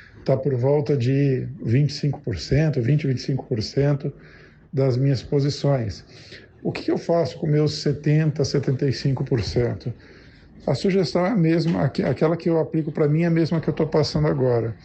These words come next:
Posições fundamentadas, que foram compradas num bom preço, que você acredita, você tendo, é, a capacidade de esperar, tendo a sua reserva de emergência separada,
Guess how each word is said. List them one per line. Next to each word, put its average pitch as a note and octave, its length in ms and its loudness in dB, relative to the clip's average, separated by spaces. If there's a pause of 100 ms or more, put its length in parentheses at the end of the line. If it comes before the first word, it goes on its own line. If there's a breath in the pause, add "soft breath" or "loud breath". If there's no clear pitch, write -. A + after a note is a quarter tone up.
(220 loud breath)
Posições F#3+ 480 0
fundamentadas, D#3 920 2
que - 80 -4
foram D#3+ 240 0
compradas D3+ 460 2
num D3+ 120 4
bom D3 220 2
preço, C#3 640 2
que - 160 -2
você B2 320 2
acredita, C#3+ 760 0 (720 loud breath)
você D3 360 2
tendo, E3 560 0 (160)
é, C#3 160 4
a C3+ 40 0
capacidade D3+ 840 0
de C#3 80 -2
esperar, C3 760 0 (120)
tendo C#3+ 220 2
a C#3 40 2
sua D3+ 180 -2
reserva D3 460 2
de C#3+ 80 2
emergência C3+ 720 2
separada, C3 880 0